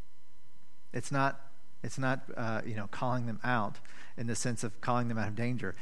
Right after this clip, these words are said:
He's calling them out in the sense of saying, "You're wrong and you need to fix this. And judgment is coming, and this is your last chance."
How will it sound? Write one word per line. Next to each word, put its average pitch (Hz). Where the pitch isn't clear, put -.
He's -
calling 165
them 127
out 123
in 110
the 110
sense 123
of -
saying, 120
"You're 123
wrong 120
and 107
you 107
need 120
to 107
fix -
this. -
And 107
judgment 127
is 117
coming, 104
and 117
this 113
is 120
your 117
last 104
chance." -